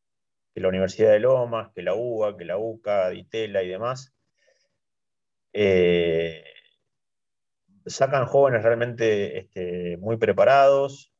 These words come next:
este, algunos triunfan, este, en el exterior, otros acá, que posibilidades tenemos todos, eh, pero que, que, que el esfuerzo es innegociable. Como dice un,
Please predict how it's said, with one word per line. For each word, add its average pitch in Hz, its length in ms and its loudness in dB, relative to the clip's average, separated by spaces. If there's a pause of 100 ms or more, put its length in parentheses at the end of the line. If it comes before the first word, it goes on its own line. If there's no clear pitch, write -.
este, 98 260 -8
algunos 107 380 -2
triunfan, 95 760 -8 (440)
este, 90 640 -4
en 92 80 -4
el 90 80 -2
exterior, 113 560 2
otros 95 320 -6
acá, 131 440 0 (720)
que 98 80 -4
posibilidades 110 600 -2
tenemos 117 340 -10
todos, 190 480 -4 (640)
eh, 90 500 -4 (640)
pero 98 200 2
que, 101 320 0
que, 90 1120 0
que 101 100 -4
el 95 80 0
esfuerzo 127 500 0
es - 200 -12 (180)
innegociable. 98 920 -4 (920)
Como 101 220 0
dice 110 280 -2
un, 113 200 -4